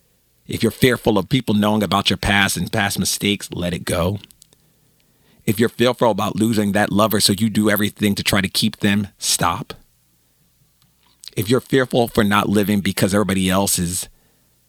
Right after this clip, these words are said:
in a down space, and so you gotta think that, you think that you need to be in that down space with them, and you're fearful of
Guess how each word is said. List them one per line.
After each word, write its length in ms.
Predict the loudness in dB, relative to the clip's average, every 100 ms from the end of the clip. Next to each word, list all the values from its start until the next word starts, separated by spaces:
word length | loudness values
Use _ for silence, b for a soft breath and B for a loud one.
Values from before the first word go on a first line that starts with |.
| _ _ _
in 100 | -2
a 80 | 0
down 280 | 2 2 2
space, 360 | 0 0 0 2
and 80 | 0
so 80 |
you 160 | 0 0
gotta 180 | 0 -2
think 300 | -2 -2 -2
that, 160 | -6
you 140 | -2 0
think 240 | 0 0
that 180 | 0 0
you 80 | 0
need 160 | 0
to 60 | 0
be 80 | 0
in 80 | 0
that 160 | -2
down 240 | 0 0 0
space 320 | 0 0 0
with 180 | -2 0
them, 180 | 0 0
and 100 | -2
you're 80 |
fearful 400 | -2 -2 -2 -4
of 100 | -6